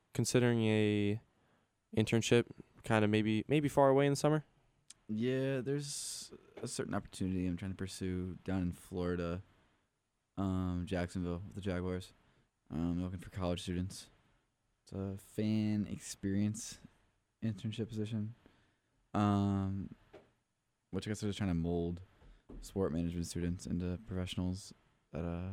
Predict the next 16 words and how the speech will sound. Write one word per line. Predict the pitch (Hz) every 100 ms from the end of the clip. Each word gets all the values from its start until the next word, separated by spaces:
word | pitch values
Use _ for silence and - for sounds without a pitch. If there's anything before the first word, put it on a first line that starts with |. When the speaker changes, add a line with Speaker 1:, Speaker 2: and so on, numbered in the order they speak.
| 98 - _ _ -
Speaker 2:
have | -
qualities | 98 90 95 90
they're | 90
interested | 90 - 92
in. | 92 98 _ _ _ _ _ _ _ -
Um, | 101 98 101 98 101 67 50
and | 107
I've | 117
been | 123
down | 117 104
there | 92
before, | 90 95 90 92
so. | - 90 92 - - _ _
Speaker 1:
Nah, | 110 110
that's | 113 -
super, | 135 117